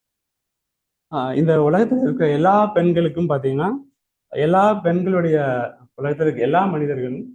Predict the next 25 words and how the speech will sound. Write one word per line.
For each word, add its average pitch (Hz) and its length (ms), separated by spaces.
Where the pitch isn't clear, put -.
அதாவது 156 320
பெண்கள் 185 420
வயிற்றில் 156 380
உருவாகி 139 480
அவர்களுடைய 165 720
அந்த 139 200
பாலை, 156 420
ஆஹ், 131 300
உண்டுதான், 170 520
அப்புறம் 185 260
அவங்களால 196 500
வளர்க்கப்பட்டவங்க 165 760
தான் 190 140
இந்த 165 140
உலகத்துல 151 360
இருக்க, 143 200
ஆஹ், 131 140
மத்த, 139 260
அதாவது 147 320
அந்த 139 140
ஃபிஃப்டி 151 280
பர்சன்ட் 165 260
இல்லாம 151 280
மத்தவங்க 139 380
இருக்கவங்களுக்கு. 120 500